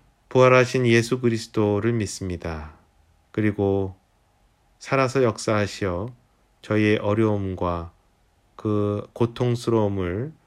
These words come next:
또한 담당하여 주심을 믿습니다. 저희가 어려움 속에 있지만 주님의 부활을 바라보고 참 주님의 참된 구원 속에서 은혜와 평강을 누리길 원합니다.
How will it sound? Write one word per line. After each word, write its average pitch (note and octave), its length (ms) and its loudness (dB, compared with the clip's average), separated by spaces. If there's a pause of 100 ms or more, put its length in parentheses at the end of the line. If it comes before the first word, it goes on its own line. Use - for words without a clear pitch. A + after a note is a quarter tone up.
(200)
또한 G#2 240 -2
담당하여 G#2+ 720 -4
주심을 G2 760 -6
믿습니다. E2 680 -12 (1040)
저희가 A2 380 4
어려움 A#2 260 4
속에 A#2 340 0
있지만 G2 680 -6 (520)
주님의 A2+ 360 0
부활을 A2+ 400 0
바라보고 G2 800 -6 (720)
참 G#2+ 600 -4
주님의 A2+ 340 0
참된 C3 500 -4
구원 A#2 300 0
속에서 A2+ 720 -4 (480)
은혜와 G2+ 440 -2
평강을 A#2+ 680 -4 (240)
누리길 G2 360 -4
원합니다. E2 680 -8